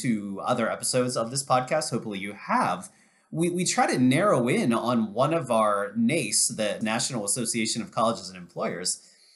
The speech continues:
we try to narrow in on one of their career readiness competencies. And this one, honestly, was a little bit tough because this was just, like, a bonkers, off-the-rails episode from start to finish. And if you think about what we've talked about on this podcast, career development and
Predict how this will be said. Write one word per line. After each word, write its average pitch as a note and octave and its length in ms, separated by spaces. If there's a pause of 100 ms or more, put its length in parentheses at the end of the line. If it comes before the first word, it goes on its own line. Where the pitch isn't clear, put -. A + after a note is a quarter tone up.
(140)
we F#3+ 60
try B3 160
to A#3+ 100
narrow E3 320
in D3+ 100
on B2+ 160
one A2 100
of G#2+ 120
their G2 100
career C3 320
readiness G#2+ 460
competencies. G2+ 680
And C3+ 140
this A#3 200
one, D4 340 (540)
honestly, D#4 380
was G#3+ 160
a D3 80
little D#3 240
bit D3 220
tough A#3 300
because B2 280
this A#3+ 180
was C4+ 160
just, F3+ 180
like, C#3+ 160
a B2+ 220
bonkers, D#3+ 640 (120)
off-the-rails C3+ 1120
episode D#3 580
from A2+ 220
start - 380
to - 60
finish. C#3+ 580 (400)
And C#3 420 (680)
if G3 240
you D#3+ 140
think D#3+ 320
about A2+ 300
what B2+ 120
we've B2+ 180
talked C3+ 300
about G#2 160
on G2 60
this F#2 160
podcast, D#3+ 580
career A2+ 280
development G#2+ 680
and F#2 180